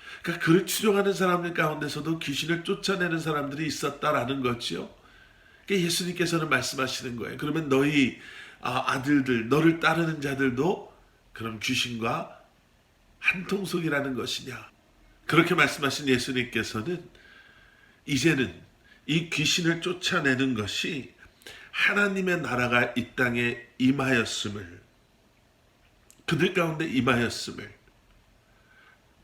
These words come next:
그들로 하여금 바라보게 하십니다.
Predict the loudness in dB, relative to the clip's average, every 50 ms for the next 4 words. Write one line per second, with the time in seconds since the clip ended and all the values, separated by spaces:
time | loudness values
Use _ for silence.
0 | _ _ _ -2 2 4 4 4 4 2 0 2 2 2 2 2 0 -2 -4 -4
1 | -4 -10 -14 _ _ _ _ _ -4 -2 -2 -2 -2 -4 -4 -4 -4 -4 -4 -4
2 | -4 -4 -6 -8 -8 -12 -14 -14 -16 -18 -18